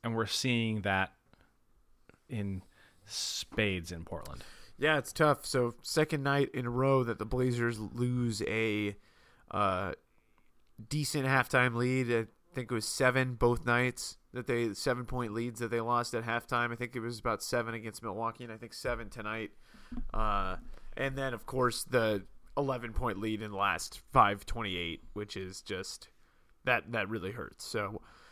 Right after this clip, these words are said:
Speaker 2: yeah, Blazers lose. They are still in eighth place in the West,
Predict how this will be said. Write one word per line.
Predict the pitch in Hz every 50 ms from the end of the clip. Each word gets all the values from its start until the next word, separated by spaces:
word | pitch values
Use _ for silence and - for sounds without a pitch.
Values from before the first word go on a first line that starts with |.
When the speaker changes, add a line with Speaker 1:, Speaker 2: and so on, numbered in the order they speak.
| - -
Speaker 2:
yeah, | - 127 160 156 -
Blazers | 117 113 131 135 151 160 143 160 156 135 117
lose. | 117 117 127 143 147 151 156 151 156 143 - - - _ - - _ _ - _ - - -
They | - - 135 143 139 135 135 127 127 117
are | - 117 117
still | - - - 156 143 135
in | 123 117 -
eighth | 113 143 156 151 - -
place | - 147 143 143 147 139 - - - - - - -
in | 143 135
the | 127 131
West, | 120 127 131 135 139 139 - - - -